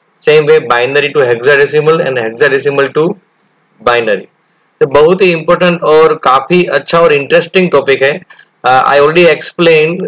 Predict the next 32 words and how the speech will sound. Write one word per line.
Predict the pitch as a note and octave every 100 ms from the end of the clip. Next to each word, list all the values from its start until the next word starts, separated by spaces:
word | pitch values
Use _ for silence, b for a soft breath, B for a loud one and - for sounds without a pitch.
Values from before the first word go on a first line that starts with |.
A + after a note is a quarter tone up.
| D3+ C3+
that | A#2+ -
binary | B2 C3+ D3+ D3+ D3+
to |
decimal | C3+ C3 D#3 D#3+ D#3
and | C3
decimal | C3 D3 C#3+
to | C#3+
binary | B2 A#2+ B2 B2+ B2
conversion, | A#2 A#2 A#2 D3 E3+ _ -
binary | A2+ A#2+ C3 C#3
to | C#3 C3
decimal | C3 C#3 C#3+ C#3+
और | B2
decimal | B2+ C#3 C#3 C3+
to | A#2+
binary | B2 C3+ C#3 B2+
मेरा | B2+ C3+ C#3+ - A#2
लास्ट | B2 - -
ट्यूटोरियल | C#3 - B2+ C3+ C3+ C3+
में |
ही | C#3 C#3+ B2+
आपको | - C3
मैंने | C3 B2 A#2
सिखाया। | - B2+ B2 - b b b b _ _
अगर | A#2+ A#2+ C3
आपने | B2+ C3
check | B2 C3+ A#2
नहीं | B2+ C3
किया | B2+ C3 C3
है | B2+
तो |
आप | C3